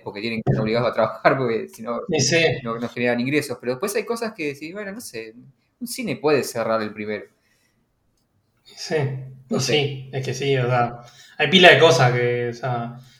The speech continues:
Speaker 2: no son necesarias. Además mismo, pa-, hay un fenómeno que, que es conocido, en, más que nada en los supermercados,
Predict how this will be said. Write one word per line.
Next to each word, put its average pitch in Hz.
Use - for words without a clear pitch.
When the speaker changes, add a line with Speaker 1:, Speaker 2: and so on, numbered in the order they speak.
Speaker 2:
no 139
son 147
necesarias. 143
Además 180
mismo, 160
pa-, 165
hay 165
un 170
fenómeno 156
que, 135
que 135
es 131
conocido, 135
en, 123
más 131
que 139
nada 139
en 139
los 135
supermercados, 139